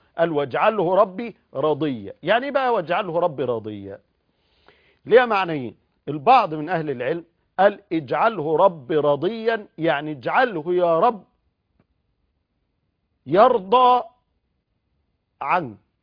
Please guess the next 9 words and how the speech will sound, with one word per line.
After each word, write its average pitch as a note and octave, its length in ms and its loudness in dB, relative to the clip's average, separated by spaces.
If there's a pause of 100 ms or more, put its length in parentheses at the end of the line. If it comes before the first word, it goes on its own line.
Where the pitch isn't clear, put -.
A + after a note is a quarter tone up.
(2000)
واحد A2 220 -10
يقول A#2+ 180 -12
لي: A2+ 240 -14 (680)
"انت A2 200 -14
قصدك C#3+ 680 -8 (460)
اجعله C3 600 -10 (1040)
ترضى G3 380 -4
عنه". F#3+ 420 -4 (480)
لا، D3+ 220 -4